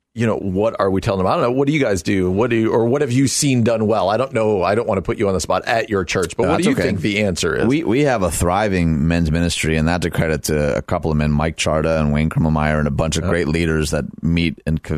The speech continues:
Speaker 2: have committed to meeting on Saturday mornings at a really inconvenient time, like seven thirty on a Saturday.
Speaker 1: Interesting.
Speaker 2: And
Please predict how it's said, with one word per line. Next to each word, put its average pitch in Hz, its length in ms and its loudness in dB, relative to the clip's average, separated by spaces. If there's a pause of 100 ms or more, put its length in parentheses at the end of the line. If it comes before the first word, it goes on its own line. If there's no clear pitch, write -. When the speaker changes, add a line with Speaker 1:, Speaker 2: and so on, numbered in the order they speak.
Speaker 2:
have - 180 -4
committed 90 500 0
to 87 80 -2
meeting 76 460 0 (320)
on 80 140 -2
Saturday 92 420 0
mornings 85 380 2
at 73 80 0
a 80 40 -2
really 90 320 -2
inconvenient 85 600 0
time, 71 400 0 (100)
like 76 180 -2
seven 90 340 0
thirty 82 300 0
on 78 120 2
a 78 40 0
Saturday. 76 580 0
Speaker 1:
Interesting. 80 500 -2
Speaker 2:
And 78 560 2